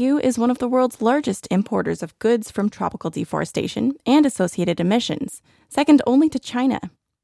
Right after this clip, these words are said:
So the E U deforestation-free regulation will block certain products from entering the European market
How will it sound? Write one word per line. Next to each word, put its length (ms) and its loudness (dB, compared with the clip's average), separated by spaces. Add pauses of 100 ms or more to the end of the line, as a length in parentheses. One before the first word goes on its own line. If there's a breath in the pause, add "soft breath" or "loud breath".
(600)
So 160 8
the 200 2
E 40 2
U 280 0
deforestation-free 1120 -2
regulation 760 0
will 140 2
block 380 0
certain 300 -4
products 440 -2
from 220 -4
entering 420 2
the 80 -4
European 480 -2
market 400 0